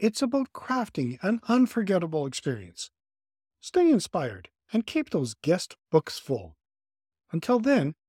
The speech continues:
sweet dreams and sweeter success.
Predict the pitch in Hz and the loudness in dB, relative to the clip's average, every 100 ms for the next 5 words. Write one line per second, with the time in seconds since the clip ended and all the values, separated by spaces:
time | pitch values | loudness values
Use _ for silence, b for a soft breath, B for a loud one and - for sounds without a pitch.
0 | _ _ - - 214 277 - 202 196 208 | _ _ -16 -2 2 2 0 -2 0 0
1 | - - _ - 131 123 - - 220 175 | -2 -10 _ -6 -4 -4 -6 -2 0 0
2 | 110 - 135 180 120 - | -2 -8 -10 -12 -12 -16